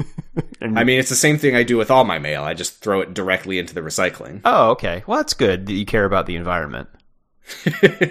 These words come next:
Speaker 2: If only the people who sent me the mail also did. <laughs>
Speaker 1: This mouse should use email.
Speaker 2: <laughs> Uh,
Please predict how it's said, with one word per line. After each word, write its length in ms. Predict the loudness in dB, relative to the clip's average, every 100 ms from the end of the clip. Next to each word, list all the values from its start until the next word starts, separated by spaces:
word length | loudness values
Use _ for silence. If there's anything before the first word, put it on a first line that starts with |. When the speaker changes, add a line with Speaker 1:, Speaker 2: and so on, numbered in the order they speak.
| 0 -2 -6 -20 -16 -8
Speaker 2:
If 200 | -2 2
only 260 | 4 4
the 120 | 2
people 340 | 0 -2 -2 -4
who 100 | -4
sent 320 | 0 0 0
me 120 | -4
the 100 | -4
mail 260 | -2 2 2
also 420 | 4 2 2 -2
did. 520 | -2 0 2 0 -2 -8
<laughs> 40 | -10 -10 -16 -20 -20 -20 -20 -20 -20 -6
Speaker 1:
This 160 | -4 4
mouse 280 | 4 4
should 180 | 2 -2
use 180 | 0 0
email. 580 | 2 2 2 0 -4 -12 _ _ _ _ _ _ _ -14
Speaker 2:
<laughs> 160 | -4 -4 -4 -8 -10 _ -16 _ _ _ _ -20 -20 -20 -18 -20 -20 -20 -20 _ _
Uh, 560 | 4 6 6 6 6